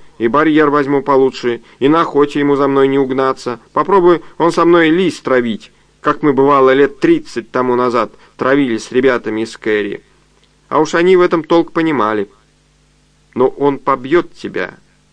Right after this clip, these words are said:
вот в чем», — сказал старикашка, постучав себя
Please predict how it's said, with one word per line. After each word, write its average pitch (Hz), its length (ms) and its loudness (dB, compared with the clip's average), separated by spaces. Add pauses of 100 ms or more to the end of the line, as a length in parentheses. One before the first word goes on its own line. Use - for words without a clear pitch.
(120)
вот 127 320 0
в - 60 -20
чем», — - 300 -8 (960)
сказал 110 420 -2
старикашка, 117 560 -4
постучав 110 460 -8
себя 107 340 -4